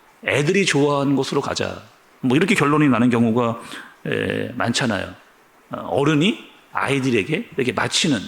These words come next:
어, 그런 경우입니다. 여러분 교회도 마찬가지거든요. 교회도 다 신앙의 어떤 정도가 다 다릅니다. 어, 어떤 분은 신앙이 좋고 믿음이 큰 분도 있고 또 교회 안에 보면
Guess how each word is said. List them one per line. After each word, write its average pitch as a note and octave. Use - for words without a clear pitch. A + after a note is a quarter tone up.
어, A2
그런 C#3+
경우입니다. G2
여러분 E3
교회도 E3+
마찬가지거든요. G2+
교회도 F#3
다 -
신앙의 G3+
어떤 D3
정도가 C#3+
다 C3+
다릅니다. G#2
어, -
어떤 F3
분은 E3
신앙이 F3
좋고 B2+
믿음이 F3+
큰 G#3+
분도 G#3
있고 G2+
또 G3
교회 G3+
안에 F#3
보면 F3+